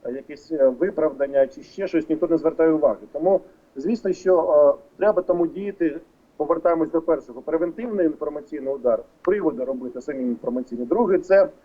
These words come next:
е, створення проєктів і ресурсів, де можна одразу якусь неправдиву інформацію, одразу вже фактами, е, забити, так би мовити, показати, що є насправді. Це тільки так, по-іншому немає. Але, на жаль, е,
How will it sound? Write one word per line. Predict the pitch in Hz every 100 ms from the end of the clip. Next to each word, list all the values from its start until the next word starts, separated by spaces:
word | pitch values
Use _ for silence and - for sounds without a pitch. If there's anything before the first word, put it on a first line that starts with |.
| _ _ -
е, | 147 156 156 156
створення | - 185 180 170
проєктів | 165 175 196 - 180 147
і | 156
ресурсів, | 151 180 214 - 147
де | 143
можна | 143 175 160 160 156
одразу | 147 127 170 180 165 160 - _ -
якусь | 139 - 170 -
неправдиву | 165 170 160 170 147 135
інформацію, | 131 160 185 240 - 135
одразу | 143 202 170
вже | 160 165
фактами, | 175 190 - 160 160 151 _ _ 143
е, | 139 139 139 170 175
забити, | 160 143 156 123 -
так | -
би | 107
мовити, | 107 87 85 95 -
показати, | 127 147 135 196 180
що | 156 170
є | 165 156
насправді. | 151 - 113 - - _ _ _ _ _ _
Це | 170 156 160 -
тільки | 214 - 208
так, | 175 139
по-іншому | 156 175 165 175 175
немає. | 180 175 131
Але, | 123 147
на | 170
жаль, | 196 226 - _ -
е, | 151 151